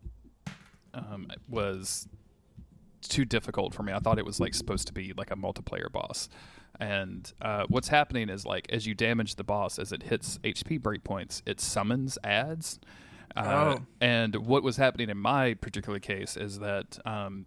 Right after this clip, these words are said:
Speaker 1: because the boss is static, like, it's not aggro when you first walk in, um, I was using my weapons mod ability, which lets, gives me basically, like, unlimited ammo and turns my gun into a rapid fire machine gun.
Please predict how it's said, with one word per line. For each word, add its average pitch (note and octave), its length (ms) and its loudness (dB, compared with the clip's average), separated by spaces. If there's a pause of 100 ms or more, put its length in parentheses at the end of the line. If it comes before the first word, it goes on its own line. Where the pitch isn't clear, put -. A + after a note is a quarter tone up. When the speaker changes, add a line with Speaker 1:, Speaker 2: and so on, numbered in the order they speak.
(100)
Speaker 1:
because B2 340 0
the B2+ 80 0
boss A2+ 400 2
is G2 520 -4
static, - 500 -2
like, - 140 -2
it's - 140 -4
not A2 180 2
aggro G#2 420 0
when G2+ 100 -6
you F#2+ 100 -8
first - 320 -6
walk F#2+ 220 -2
in, G#2 300 0 (480)
um, G2 540 0 (120)
I A2 60 8
was A2+ 200 2
using A2 240 2
my G2+ 120 2
weapons G#2 420 0
mod A2 200 4
ability, G2 380 -4
which F2+ 220 -8
lets, G2 180 -4
gives G#2+ 220 -6
me A2 80 -2
basically, G2 380 -2
like, F#2 240 -2 (100)
unlimited G#2+ 420 0
ammo G2 380 -2
and F#2+ 100 -6
turns G#2 260 -6
my F#2+ 100 -6
gun G2 220 -4
into F#2+ 220 -6
a F#2+ 80 -4
rapid G2+ 360 0
fire G2+ 200 0
machine C3 280 2
gun. G2+ 360 -2